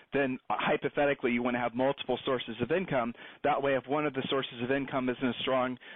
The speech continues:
one year as, mm, you know, then maybe the others will. You know, that kind of thing, that approach to business and life and wealth accumulation is just in perfect alignment with, that's the reason it's so fun talking with all these E X P agents, 'cause they're so, uh, they get it. You know, it's, it's,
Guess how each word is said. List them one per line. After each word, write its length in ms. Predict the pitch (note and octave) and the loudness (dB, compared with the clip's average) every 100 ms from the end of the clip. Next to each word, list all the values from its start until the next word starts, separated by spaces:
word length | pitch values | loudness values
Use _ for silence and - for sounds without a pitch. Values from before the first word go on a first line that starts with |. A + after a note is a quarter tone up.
| - | -4
one 200 | C3 C3+ | 0 2
year 180 | C3 B2+ | 2 2
as, 60 | A#2+ | 0
mm, 420 | A2 C#3+ C#3+ D3+ | -6 -2 -2 0
you 80 | C#3+ | 0
know, 160 | B2 | 0
then 200 | C3+ C3 | 0 0
maybe 200 | C#3 C3+ | 0 0
the 100 | C3 | 0
others 200 | C3+ C3 | 0 2
will. 200 | B2 B2 - - | 2 2 0 -6
You 100 | C#3+ | -4
know, 60 | C#3+ | 0
that 180 | D#3+ - - | 0 0 -2
kind 160 | D#3 | 0
of 80 | C#3+ | 0
thing, 260 | D#3 C#3 A#2+ | 0 0 2
that 220 | C#3 E3 | 2 2
approach 340 | - D#3+ D#3 - | 0 0 0 0
to 240 | D3 B2+ A#2+ - - - - | 2 2 0 -8 -20 -20 -4
business 320 | C3+ E3+ E3 D3 | 0 2 0 0
and 160 | C3 A#2 | 2 2
life 260 | C3 D#3 - | 4 2 0
and 160 | A#2 G2+ | -4 0
wealth 220 | C3 D#3+ | 2 2
accumulation 720 | D#3+ - E3 D3+ D3 D#3 D#3+ C#3 | -2 -2 0 2 2 2 2 0
is 100 | A2+ - | -2 -2
just 140 | C#3 - | -4 0
in 120 | B2+ | -2
perfect 360 | - C#3+ - C3+ | 0 -2 -2 0
alignment 380 | A#2+ B2+ B2+ B1+ | 0 2 -2 0
with, 160 | A2+ - - - - | -2 -2 -12 -20 -2
that's 180 | D#3 F#3+ | 0 4
the 80 | G3 | 2
reason 160 | E3+ | 2
it's 80 | C#3 | 0
so 120 | D3+ C3 | -2 0
fun 200 | D#3+ D#3+ | 0 0
talking 280 | B2 C3 B2+ | 0 -2 -2
with 100 | A#2 | -2
all 100 | A#2 | -2
these 160 | A2 | 0
E 100 | A#2+ | -2
X 100 | A#2+ - | -2 -2
P 160 | F3+ D3 | -2 0
agents, 300 | A2 A2 - | -2 -4 -2
'cause 120 | B2+ | -2
they're 100 | A#2 - | -2 0
so, 260 | C#3 B2+ A#2 - - - - | 2 2 0 -10 -20 -20 -6
uh, 300 | B2 A2 F#2+ - | -2 2 0 -2
they 100 | C3+ | -4
get 200 | B2+ E3+ | 2 2
it. 140 | F#3 - | 2 -2
You 120 | C3 | -2
know, 180 | A#2+ A#2+ | 0 2
it's, 120 | B2 - | 0 0
it's, 140 | - | -4